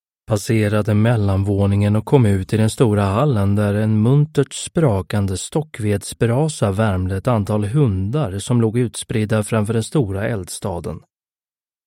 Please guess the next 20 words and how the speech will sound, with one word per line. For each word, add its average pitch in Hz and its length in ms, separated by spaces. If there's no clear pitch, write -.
Det 127 100
var 110 180
nästan 104 720
löjligt 98 500
idylliskt 110 800
och 110 60
Louise 117 440
började 110 340
allvarligt 98 540
begrunda 95 640
om 104 140
hon 104 120
kunde 110 320
klivit 107 360
rätt 107 340
in 104 160
i - 20
en 95 100
gammal 98 320
herrgårdsroman. 98 1200